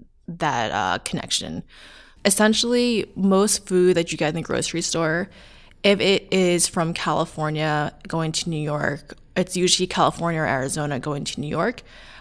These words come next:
That's about a hundred forty-four hours of travel time. And usually trucks will stop at different points throughout their commute. It depends on, like, which grocery store you're talking about. But, um, sometimes trucks will stop, you know, midway throughout the country before it gets to New York.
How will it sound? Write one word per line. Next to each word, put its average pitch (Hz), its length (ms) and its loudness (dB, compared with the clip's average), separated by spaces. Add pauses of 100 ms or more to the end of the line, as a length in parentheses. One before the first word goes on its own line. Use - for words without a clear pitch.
That's 156 280 2
about 165 380 2
a 170 60 -2
hundred 165 300 -2
forty-four 165 540 -4
hours 147 440 -2
of 143 60 -6
travel 165 360 -6
time. 233 400 0 (540)
And 214 160 6
usually 240 440 4
trucks - 480 4
will 175 180 -2
stop - 380 0
at 165 180 0
different 185 360 -4
points 175 540 -2 (160)
throughout 165 640 0
their 160 220 0
commute. 156 480 -4
It 180 100 -2
depends 208 400 0
on, 175 220 0
like, 120 260 0 (300)
which 175 180 0
grocery 160 380 0
store 151 160 -2
you're 92 80 -6
talking - 400 -8
about. - 360 -4 (540)
But, 175 340 8
um, 156 400 6
sometimes 202 600 2
trucks - 280 0
will 170 120 -2
stop, - 520 2
you 185 80 -2
know, 170 140 2
midway 185 720 2
throughout 170 240 -2
the 156 80 -6
country 170 360 -2
before 165 320 -4
it 160 40 0
gets - 260 -2
to 170 80 -4
New 165 120 -2
York. 147 400 -2